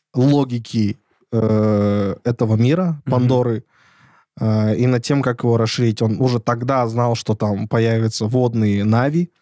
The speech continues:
Speaker 2: Ага.
Speaker 1: Он тогда знал, что вернутся персона-, Сигурни Вивер,
Speaker 2: Мгм.
Speaker 1: э, будет исполнять какую-то роль, и
Speaker 2: Мгм.
Speaker 1: вернётся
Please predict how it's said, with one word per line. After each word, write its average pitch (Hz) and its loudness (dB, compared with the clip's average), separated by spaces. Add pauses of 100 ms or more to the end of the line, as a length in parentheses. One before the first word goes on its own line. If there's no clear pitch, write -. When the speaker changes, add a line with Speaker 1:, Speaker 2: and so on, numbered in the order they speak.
Speaker 2:
Ага. 107 -4 (140)
Speaker 1:
Он 117 0
тогда 120 0
знал, 120 0
что 110 0 (1040)
вернутся 113 0
персона-, 120 -2 (320)
Сигурни 123 0
Вивер, 156 2
Speaker 2:
Мгм. 117 0
Speaker 1:
э, 110 0
будет 120 -2
исполнять 120 -2
какую-то 117 -2
роль, 113 2
и 127 2
Speaker 2:
Мгм. 127 2
Speaker 1:
вернётся 117 0